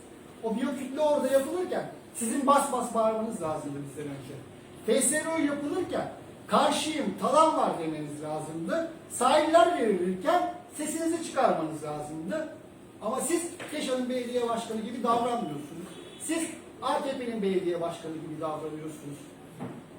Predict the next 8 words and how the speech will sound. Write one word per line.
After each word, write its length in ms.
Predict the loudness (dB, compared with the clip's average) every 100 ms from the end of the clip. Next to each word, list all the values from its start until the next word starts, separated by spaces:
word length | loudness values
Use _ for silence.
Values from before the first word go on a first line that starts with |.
| -8
Size 220 | -6 0
verilen 240 | 2 4
oylara 340 | 4 4 4 2
yazıklar 400 | 0 -4 -4 -4
olsun. 180 | -4 -12 -18 -20 -20 -20 -20 -20 -20 -20 -18 -6
Ve 140 | 4
bu 100 | 8
arada 420 | 10 8 2 -2